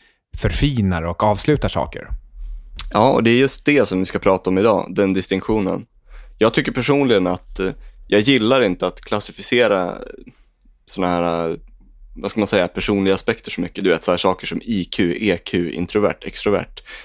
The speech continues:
Speaker 2: Eh, alla möjliga såna där olika beteckningar. Jag tycker inte om att klassificera det så mycket.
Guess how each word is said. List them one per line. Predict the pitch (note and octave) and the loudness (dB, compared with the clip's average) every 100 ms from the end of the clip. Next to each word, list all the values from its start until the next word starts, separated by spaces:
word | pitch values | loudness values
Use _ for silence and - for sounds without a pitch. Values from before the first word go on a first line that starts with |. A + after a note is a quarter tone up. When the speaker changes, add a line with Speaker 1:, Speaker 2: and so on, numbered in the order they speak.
| - F#2+ | -8 -2
Speaker 2:
Eh, | F2+ E2 F2 E2+ - | 0 0 -2 -4 -4
alla | A2 G2 F#2+ | 0 2 4
möjliga | G2 F#2+ F2+ | 2 2 0
såna | F2+ F2+ | -2 -2
där | E2 F2 | -2 -2
olika | F#2 E2+ - E2+ F#2 | -6 -6 -4 -4 -4
beteckningar. | - - G2 - - - - - - - | -6 -4 -4 -4 -6 -8 -16 -20 -16 -8
Jag | - | -2
tycker | B2 B2+ | 0 0
inte | A2 A#2 | 2 2
om | A2 F#2 | 2 0
att | F2 - - - - | -2 -8 -20 -18 -4
klassificera | F#2+ F#2+ F#2 G#2 F2+ | -4 -4 0 2 2
det | F2 | 0
så | - | -2
mycket. | E2+ - | -4 -6